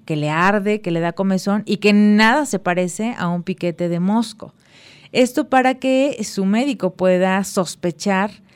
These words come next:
de, eh, alguna picadura por chinche. Y, eh, también nos ha comentado que hay dos pruebas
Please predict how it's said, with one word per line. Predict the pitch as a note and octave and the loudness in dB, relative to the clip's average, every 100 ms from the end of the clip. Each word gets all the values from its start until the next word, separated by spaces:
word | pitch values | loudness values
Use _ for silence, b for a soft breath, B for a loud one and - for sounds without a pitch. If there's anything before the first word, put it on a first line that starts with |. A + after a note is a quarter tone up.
| b b b | b b b
de, | E3+ D#3+ F#3 F#3 F#3+ G3 G#3+ - F3 E3+ E3 | -4 2 4 4 4 4 2 0 -2 0 0
eh, | |
alguna | D#3+ E3 E3+ F#3+ | 0 0 0 -2
picadura | F#3+ F#3 F3 E3 F3 F3+ E3+ - | -2 -4 -2 -2 0 0 -2 -2
por | E3+ | -6
chinche. | - G#3+ G#3+ G3+ G3+ B3+ b b b b b - | -2 2 2 2 -2 -2 b b b b b 0
Y, | C4 C#4+ D4 D#4+ | 4 4 4 2
eh, | G#3+ G#3+ G3+ | 2 2 2
también | G3+ F#3 F#3+ | 2 2 2
nos | F3+ D3 | 0 -2
ha | C3 | -6
comentado | G3 G#3+ A3 A3 G#3+ A3 | -2 0 2 2 2 0
que | F#3+ | 0
hay | F3+ F3+ F3 | 2 2 0
dos | D#3+ G3 - | 0 -2 -2
pruebas | A#3 A#3+ G3+ E3+ - - | 0 0 0 -6 -12 -16